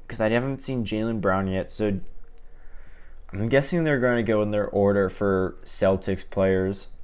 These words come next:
Kemba. Actually, no, they're probably gonna go Tatum, Kemba, and then Jaylen Brown, and then Gordon Hayward.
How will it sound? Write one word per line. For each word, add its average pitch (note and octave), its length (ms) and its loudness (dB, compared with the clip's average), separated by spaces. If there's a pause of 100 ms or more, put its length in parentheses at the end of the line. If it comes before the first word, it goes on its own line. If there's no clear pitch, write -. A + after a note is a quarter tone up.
(600)
Kemba. C#3 640 6 (1120)
Actually, E3+ 280 -2
no, A#2+ 180 6
they're G2 100 4
probably D3 200 4
gonna C#3 180 0
go A#2 140 2
Tatum, C#3+ 640 0 (380)
Kemba, A2+ 680 4
and G#2 220 -2
then G#2+ 200 2
Jaylen G#2 400 0
Brown, G2 540 0
and F#2+ 300 0
then G#2 260 4
Gordon G2 380 0
Hayward. C2+ 520 -6